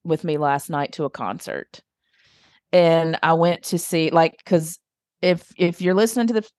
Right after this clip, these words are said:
this podcast, we haven't talked about music, but, um, Dave Matthews is my favorite band, and there was a Dave Matthews tribute band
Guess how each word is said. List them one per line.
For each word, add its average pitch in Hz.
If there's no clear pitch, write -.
this 196
podcast, 180
we 175
haven't 180
talked 202
about 196
music, 165
but, 160
um, 165
Dave 180
Matthews 196
is 180
my 175
favorite 175
band, 160
and 160
there 160
was 156
a 156
Dave 156
Matthews 156
tribute 247
band 156